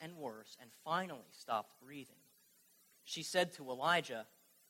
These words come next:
"What do you have against me, man of God? Did you come to remind me of my sin and kill my son?" "Give me your son," Elijah replied. He took him from her arms,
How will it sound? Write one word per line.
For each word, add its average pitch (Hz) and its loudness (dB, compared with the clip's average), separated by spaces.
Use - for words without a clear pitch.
"What 285 -2
do - -2
you 208 0
have 165 0
against 185 -6
me, 107 -16
man 104 -18
of - -20
God? 95 -6
Did - -6
you 233 -6
come 208 -2
to 196 -8
remind 151 2
me 190 -6
of 175 -6
my 151 -4
sin 151 -8
and 156 -18
kill 160 -8
my 147 -12
son?" 143 -12
"Give 165 -6
me 170 -6
your 160 -2
son," 160 -10
Elijah 101 -20
replied. - -20
He 139 -12
took 175 -2
him 180 -4
from 180 -6
her 185 -10
arms, 113 -8